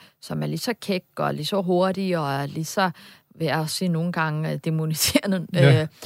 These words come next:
Speaker 1: i sine udtalelser som Pia Kjærsgaard. Og der er sådan en hård konkurrence, øh, mellem Dansk Folkeparti og Nye Borgerlige, og nu, og nu skal Pia ligesom gøre noget
Speaker 2: Jeg kan ikke
Speaker 1: for
Speaker 2: lade være med
Speaker 1: sit
Speaker 2: at,
Speaker 1: parti.
Speaker 2: jeg, jeg kan ikke lade være med at spørge dig omkring, øh, din bog her, som handler om samtalen.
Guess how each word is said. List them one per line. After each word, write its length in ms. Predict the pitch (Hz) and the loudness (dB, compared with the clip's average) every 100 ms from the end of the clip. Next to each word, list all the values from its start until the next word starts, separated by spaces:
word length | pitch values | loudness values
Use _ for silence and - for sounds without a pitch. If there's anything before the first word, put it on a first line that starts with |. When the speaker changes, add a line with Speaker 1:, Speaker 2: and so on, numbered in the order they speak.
| 226 - | -12 -8
Speaker 1:
i 60 | 165 | -6
sine 220 | 175 170 | -2 -2
udtalelser 500 | 175 - 156 151 170 | -2 -2 -4 -4 -6
som 220 | 156 160 | -4 -6
Pia 220 | 147 139 | -6 -8
Kjærsgaard. 500 | 139 196 208 - 165 | -4 -2 -2 0 2
Og 100 | 202 | 2
der 220 | 240 220 226 | 2 2 0
er 40 | |
sådan 180 | 233 233 | 0 0
en 80 | 220 | 0
hård 280 | - 277 247 | 0 -2 -2
konkurrence, 760 | - 214 202 180 180 190 - 247 - - - - - | 0 -2 2 2 2 -2 -4 -6 -8 -20 -20 -14 -2
øh, 460 | 185 170 156 147 139 127 - | 2 2 2 -2 -2 -6 -2
mellem 240 | 196 196 | 0 0
Dansk 300 | 190 180 175 | 0 -4 -6
Folkeparti 640 | - 175 180 214 202 - 165 | -2 -2 0 -4 -8 -6 -6
og 120 | 147 | -2
Nye 100 | 170 | -2
Borgerlige, 560 | 165 165 165 190 175 160 | 0 -2 0 -2 -2 -4
og 80 | 156 | -2
nu, 240 | 170 185 - _ _ _ _ - | -2 -2 -4 _ _ _ _ -2
og 60 | |
nu 100 | 185 | -2
skal 460 | 190 - 180 165 156 | 0 -2 -2 0 -2
Pia 420 | - 180 - 185 165 - _ | -4 -2 0 0 -4 -10 _
ligesom 340 | - 180 180 165 | -6 -4 -4 -4
gøre 240 | 170 165 | -2 0
noget 380 | 170 156 160 165 - - - - - - | 0 0 -2 -4 -10 -18 -16 -20 -14 2
Speaker 2:
Jeg 100 | 127 | 4
kan 60 | |
ikke 80 | 185 | 8
Speaker 1:
for 60 | 170 | 10
Speaker 2:
lade 120 | 180 | 10
være 100 | 165 | 10
med 80 | 135 | 8
Speaker 1:
sit 60 | 123 | 6
Speaker 2:
at, 60 | |
Speaker 1:
parti. 20 | 135 | 2
Speaker 2:
jeg, 120 | 127 | 2
jeg 60 | 151 | 4
kan 80 | 180 | 6
ikke 80 | |
lade 60 | 180 | 8
være 60 | 170 | 10
med 60 | |
at 40 | 143 | 10
spørge 280 | - 147 | 10 8
dig 80 | 165 | 10
omkring, 380 | 131 117 - 143 | 10 8 8 10
øh, 320 | 110 107 110 | 10 10 10
din 180 | 104 120 | 8 8
bog 240 | 127 139 120 | 10 12 12
her, 120 | 117 | 10
som 120 | 101 | 10
handler 180 | 117 135 | 10 10
om 40 | |
samtalen. 580 | 120 123 135 120 110 107 | 10 8 8 8 8 6